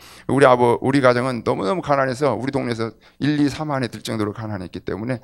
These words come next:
제가 그것으로 인한 트라우마 아주 많습니다. 다른 사람한테 무시당하고 친구들 놀 때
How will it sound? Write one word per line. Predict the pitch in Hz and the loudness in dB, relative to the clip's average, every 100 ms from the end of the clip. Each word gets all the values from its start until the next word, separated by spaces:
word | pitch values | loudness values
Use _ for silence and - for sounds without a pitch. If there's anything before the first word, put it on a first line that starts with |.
| - - - | -16 -14 -2
제가 | 123 131 | 2 2
그것으로 | 131 127 143 131 127 | 2 0 0 0 -2
인한 | 120 120 | 0 -2
트라우마 | 117 170 151 139 | -2 -2 -2 -2
아주 | - - | -10 -4
많습니다. | 123 101 - 82 - | -2 -2 -8 -14 -8
다른 | 123 113 | -4 -4
사람한테 | 110 107 104 98 | -2 -2 -2 -6
무시당하고 | 101 123 120 110 104 107 | -4 -4 -2 -4 -4 -8
친구들 | 113 160 135 113 | -10 -6 -2 -2
놀 | 117 117 | -2 -2
때 | - 135 | 2 2